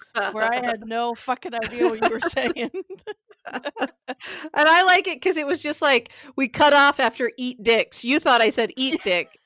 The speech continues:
Speaker 2: and then
Speaker 1: Yeah.
Speaker 2: I'm like, "No, what if he is a dick?" And then my explanation was lost on everything.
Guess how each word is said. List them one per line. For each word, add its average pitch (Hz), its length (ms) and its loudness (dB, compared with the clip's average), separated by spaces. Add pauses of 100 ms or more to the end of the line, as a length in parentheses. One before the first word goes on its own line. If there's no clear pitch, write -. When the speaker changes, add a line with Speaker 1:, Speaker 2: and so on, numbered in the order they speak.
Speaker 2:
and 240 180 -4
then 254 140 2
Speaker 1:
Yeah. - 20 2
Speaker 2:
I'm 269 200 6
like, 247 280 2
"No, 262 260 -2 (280)
what 269 160 4
if 277 120 2
he 254 280 -8
is 320 260 4
a 277 100 0
dick?" 208 480 0
And 247 180 4
then 247 120 4
my 277 260 6
explanation 240 680 -2
was 220 200 -2
lost 208 320 0
on 196 140 -6
everything. - 600 -10